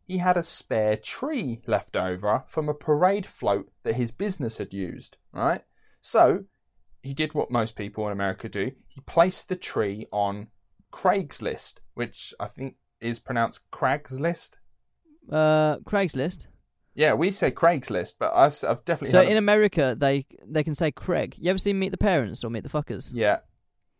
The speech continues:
Speaker 2: We would pronounce his name Craig, but they say Craig. It's weird.
Speaker 1: It's very bizarre. Anyway, he placed the tree on Craigslist, which is how it should be said, for free, hoping that someone would just snap it up. He's got his own tree. He doesn't need another one. Like, just,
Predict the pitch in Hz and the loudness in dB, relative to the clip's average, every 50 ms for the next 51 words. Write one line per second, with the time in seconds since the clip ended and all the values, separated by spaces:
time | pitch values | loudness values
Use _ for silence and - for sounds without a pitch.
0 | _ _ _ _ _ _ _ _ _ _ _ - - 151 156 175 180 175 175 - | _ _ _ _ _ _ _ _ _ _ _ -14 -4 2 4 4 4 4 2 -2
1 | - 151 147 139 131 - - 135 123 135 131 120 123 - - 147 139 131 107 107 | -2 0 0 0 0 -2 -4 -4 -2 -2 -2 -2 -2 -2 0 0 2 2 0 -2
2 | - - - 123 123 127 - 123 113 - - 127 123 135 - - - - - - | -6 -6 -4 -4 -4 -2 -4 -6 -6 -4 -4 -4 -4 -4 -6 -12 -20 -20 -16 -6
3 | - 143 139 127 - - - 113 110 - - - - 127 117 107 98 101 98 98 | -2 -2 0 -2 -2 -4 -6 -6 -6 -6 -6 -4 0 2 2 2 2 0 -2 2
4 | 101 98 95 92 - - - - - - - 151 139 123 113 107 - - - - | 4 4 4 2 0 -4 -14 -20 -16 -8 -2 2 2 2 2 0 -4 -8 -8 -4
5 | 196 220 220 - 175 170 165 - - 170 - - 139 117 113 - 98 107 104 98 | -4 -4 2 2 2 2 2 -2 -8 -8 -4 -2 -2 -2 0 -2 -4 -6 -6 -8
6 | - _ - - 233 233 170 - - - 110 107 143 175 - - - _ _ - | -12 _ 2 2 2 2 2 -4 -6 -2 -2 -2 0 -2 -4 -10 -14 _ _ -20
7 | 113 - - - 107 90 - - - - 285 277 - 117 113 - 107 110 151 - | -18 -16 -10 -8 -8 -8 -8 -8 -6 -6 -6 -6 -6 -8 -6 0 0 0 0 0
8 | - - - - - - - - 208 208 202 196 - - - - 262 277 220 190 | -4 -12 -18 -18 -18 -18 0 2 4 4 4 2 0 -4 -2 0 4 6 6 6
9 | 226 269 254 - - _ _ _ _ - - - - 202 220 226 196 - 196 185 | 4 2 -2 -4 -6 _ _ _ _ -20 -20 0 4 6 6 6 6 2 0 0
10 | 180 170 156 151 - - - 165 147 147 143 139 135 131 127 - 135 123 - - | 0 0 0 0 0 0 -2 -4 -2 -2 -2 -2 -2 -4 -4 -6 -6 -6 -6 -6
11 | - - - 120 123 - - 123 - - 90 78 - - - 147 147 - 156 135 | -6 -6 -2 -2 -2 -2 -2 -4 0 0 0 0 -2 -4 -8 -10 -6 -4 -4 -2
12 | 113 104 104 95 92 - - 110 107 107 107 113 135 127 113 - - - - - | -2 -2 -4 -6 -8 -8 -8 -6 -6 -6 -6 -6 -6 -6 -8 -8 -12 -14 -14 -12
13 | 80 76 80 78 85 80 98 95 95 98 101 - - - - 175 - - - - | -10 -8 -6 -4 -4 -4 -4 -4 -2 -4 -4 -4 -6 -10 -12 -12 -12 -14 -18 -10